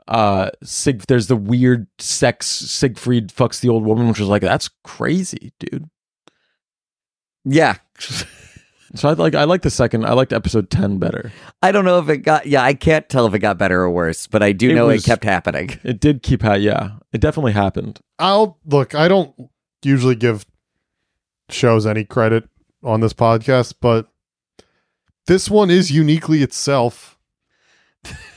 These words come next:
Speaker 3: I'll say that. It's got its own thing going on.
Speaker 2: It also,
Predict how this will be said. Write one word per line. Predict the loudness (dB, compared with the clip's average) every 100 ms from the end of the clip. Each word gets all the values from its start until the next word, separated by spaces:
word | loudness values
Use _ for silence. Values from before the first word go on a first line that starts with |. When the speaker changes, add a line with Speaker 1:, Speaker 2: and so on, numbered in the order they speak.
| -20 -20 -8 -8 _ -10 _ -10 -4
Speaker 3:
I'll | 0 2
say | 2 2 2 4
that. | 4 2 2 0 -6 _ -12 -6 -6 -6 -8 -8 -8
It's | -8 -8
got | -2 2 4
its | 2 0
own | 0 2 0 -4 -10 _ _ _
thing | -2 0
going | 0 2 2 2
on. | 0 0 -2 -2 -2
Speaker 2:
It | 2
also, | 2 2 2 2 2